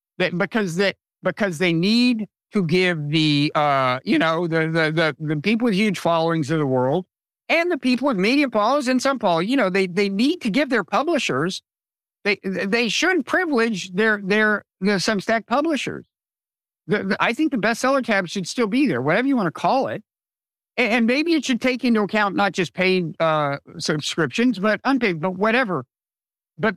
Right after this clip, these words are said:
they need to incentivize,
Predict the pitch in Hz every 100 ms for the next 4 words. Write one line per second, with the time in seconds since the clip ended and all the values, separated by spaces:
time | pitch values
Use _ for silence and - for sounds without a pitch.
0 | - 208 202 233 240 208 220 202 196 175
1 | - 214 240 220 151 143 139 139 143 139
2 | -